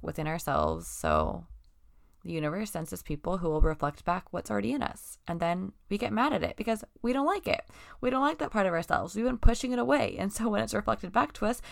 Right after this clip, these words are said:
we still don't like it. And then we get angry at the other person for reflecting back the parts of us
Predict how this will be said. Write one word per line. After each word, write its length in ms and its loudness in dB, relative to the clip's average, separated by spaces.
we 80 0
still 300 0
don't 180 2
like 240 2
it. 180 -4
And 100 -4
then 100 0
we 120 0
get 200 0
angry 360 -2
at 100 0
the 80 -4
other 160 -2
person 400 -6
for 280 0
reflecting 480 -2
back 200 0
the 80 -8
parts 260 -2
of 60 -6
us 160 -2